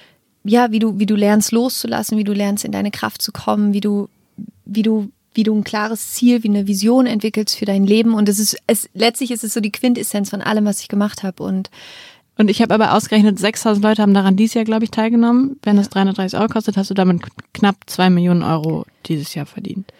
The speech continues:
Speaker 1: Äh, nee, es ist weniger, weil, ähm, wir am Anfang auch einen anderen Preis hatten, weil wir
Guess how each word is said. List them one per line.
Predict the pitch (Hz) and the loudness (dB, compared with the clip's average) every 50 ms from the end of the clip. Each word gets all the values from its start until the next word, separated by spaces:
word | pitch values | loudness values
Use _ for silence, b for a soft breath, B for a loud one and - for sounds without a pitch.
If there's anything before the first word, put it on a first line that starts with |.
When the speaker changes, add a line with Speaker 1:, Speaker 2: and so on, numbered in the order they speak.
| b b b b b b | b b b b b b
Speaker 1:
Äh, | 220 233 233 240 240 | 4 4 6 6 6
nee, | 233 240 233 | 6 4 4
es | 220 - | 2 0
ist | 240 214 - 220 202 | -6 -6 -4 0 2
weniger, | 220 226 233 240 233 240 240 233 233 226 202 185 | 2 4 4 2 2 2 2 2 2 0 0 -2
weil, | 196 196 196 202 208 208 208 208 208 - | 0 0 2 2 2 2 2 0 0 -2
ähm, | - - 208 202 208 202 202 202 202 202 202 202 202 196 196 202 208 B B B - | -2 -2 0 2 2 2 2 2 2 2 2 2 2 0 0 -2 -6 B B B -2
wir | 226 202 202 208 202 202 202 - - _ - - | 0 2 4 4 4 4 2 0 -4 _ -6 -2
am | 208 208 208 - | 0 0 0 2
Anfang | - 202 202 196 - - 214 202 202 202 202 - | 2 0 0 0 0 -2 0 0 0 0 -2 -2
auch | - 208 - - | -2 -4 -2 -2
einen | 214 | -2
anderen | - 208 208 202 202 | 0 2 2 2 0
Preis | - - 220 220 220 - | -2 -4 -6 -6 -4 -6
hatten, | 233 214 - 226 | -8 -6 -6 -4
weil | 220 214 208 | -4 -4 -2
wir | 202 | -4